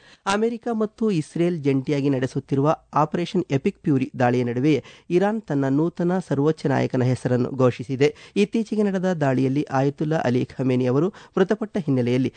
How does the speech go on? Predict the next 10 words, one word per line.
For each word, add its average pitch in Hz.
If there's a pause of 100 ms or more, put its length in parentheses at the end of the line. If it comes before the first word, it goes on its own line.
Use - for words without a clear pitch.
(140)
ಅವರ 175
ಪುತ್ರ 196
ಮುಜ್ತಬಾ 160
ಖಮೇನಿ 127
ಅವರು 131
ನೂತನ 170 (380)
ಸರ್ವೋಚ್ಚ 196
ನಾಯಕರಾಗಿ 123
ನೇಮಕಗೊಂಡಿದ್ದಾರೆ 123
ಎಂದು 139